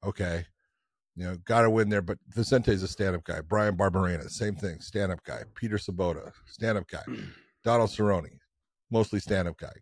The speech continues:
Speaker 1: Gunnar Nelson would be the one.
Speaker 2: Mm-hmm.
Speaker 1: There's a grappler, right? But, and that was a split decision. And then Dos Anjos. You take a look at Kamaru Usman, Kamaru Usman, Colby Covington. And
Speaker 2: Yeah.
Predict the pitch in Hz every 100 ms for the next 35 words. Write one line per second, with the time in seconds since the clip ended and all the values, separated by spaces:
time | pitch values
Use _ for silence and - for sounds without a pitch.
0 | - 185 185 196 170 156 139 - 143 127
1 | 107 120 113 104 104 107 123 - _ _
2 | _ 98 95 95 95 95 110 127 123 110
3 | 101 117 117 - _ _ _ _ _ -
4 | 90 110 - _ _ _ 98 78 98 101
5 | 104 104 - - 113 110 - 110 107 113
6 | - 98 95 101 98 95 - _ _ _
7 | _ - 104 - 113 101 90 78 - _
8 | _ _ _ _ _ _ _ _ _ _
9 | _ - 104 98 123 131 143 131 131 131
10 | 110 98 _ - - 101 104 113 113 92
11 | 101 87 95 90 - 85 90 101 104 78
12 | 92 87 90 80 - 92 85 82 - 80
13 | 78 73 - - _ _ _ _ _ _
14 | _ _ _ 104 104 101 98